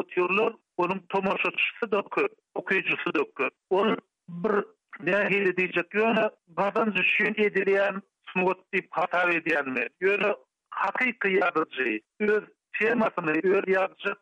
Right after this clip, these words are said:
eserini durmuşda haýsy mesele güýçli bolsa, haýsy mesele ýetip bolsa, hut şol meseleden faýdap almaly. Ýagmak üçin zat köp, durmuşda zat köp. Ýöne şonuň içinden faýdap almaly. Lev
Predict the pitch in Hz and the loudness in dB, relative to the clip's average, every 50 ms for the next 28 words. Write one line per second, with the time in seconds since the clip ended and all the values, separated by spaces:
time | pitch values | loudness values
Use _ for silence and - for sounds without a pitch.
0 | - 196 180 185 - 170 170 160 165 180 196 214 170 120 101 - _ _ - - | -2 -2 -2 0 0 0 0 0 0 0 0 0 0 0 -4 -6 _ _ -4 -2
1 | 185 190 190 185 180 - - - 214 196 - - - 190 190 180 170 175 - 233 | -2 0 0 0 -2 -2 -2 -2 -2 0 0 0 0 0 0 0 0 0 -2 -2
2 | 240 226 196 185 196 196 - - 190 185 185 180 180 175 175 - _ _ _ _ | -2 0 0 0 -2 -2 -2 -2 -2 0 2 2 2 0 0 -4 _ _ _ _
3 | _ _ - 147 165 175 - - - 220 240 277 262 247 196 165 151 - 147 139 | _ _ -4 -2 0 0 0 0 -2 0 0 0 0 0 -2 -2 -4 -4 -4 -4
4 | - - 165 175 180 170 - - 214 190 208 202 - - 190 185 185 165 165 139 | -4 -4 -2 -2 -2 -2 -2 -4 -2 -2 -2 -2 -2 -2 -2 0 0 0 0 0
5 | 156 165 - - 226 254 247 - - - - 127 120 - - _ _ _ 247 247 | -2 -4 -2 0 0 2 2 0 0 -2 -4 -4 -4 -4 -6 _ _ _ -6 -6
6 | - - - 320 - - - - 233 240 214 180 190 190 202 - - 190 196 185 | -6 -6 -6 -4 -2 -2 -2 -2 -2 -2 -2 -2 -2 -2 -2 0 0 0 0 0
7 | 180 180 190 170 170 165 - 170 165 160 156 156 147 - _ - 175 165 156 147 | 0 0 -2 -4 -4 -6 -4 -2 0 0 0 0 -2 -2 _ -2 -2 0 0 0
8 | 135 123 120 113 101 - _ _ _ _ _ _ _ - 151 170 180 180 185 214 | 0 0 -2 -2 -6 -12 _ _ _ _ _ _ _ -2 -2 0 0 2 2 2
9 | 233 226 226 - 226 220 214 190 170 196 202 196 - _ _ _ - - - - | 2 2 0 0 0 0 0 0 0 0 0 0 -2 _ _ _ -4 -2 -2 -2
10 | - _ _ _ _ - 180 170 165 160 160 - - 160 - 160 180 175 180 - | -4 _ _ _ _ -4 -2 -2 0 -2 -2 -2 -4 -4 -2 -2 -2 -2 -6 -10
11 | - - 160 156 - _ _ _ - 165 175 185 190 214 240 - - - - 208 | -8 -6 -6 -6 -6 _ _ _ -2 0 0 2 2 2 2 2 0 0 -2 -2
12 | 214 214 220 - - - - 185 190 190 185 - - - 185 185 190 180 180 196 | -2 -4 -4 -4 -4 -4 -2 0 0 0 0 -2 -4 -2 -2 0 0 0 2 2
13 | 208 233 - _ _ - 196 180 175 170 165 160 151 135 135 107 - _ _ _ | 0 0 -2 _ _ -2 -2 -2 -2 -2 -2 0 0 0 -2 -4 -6 _ _ _
14 | - 175 196 185 | -4 -4 -4 -2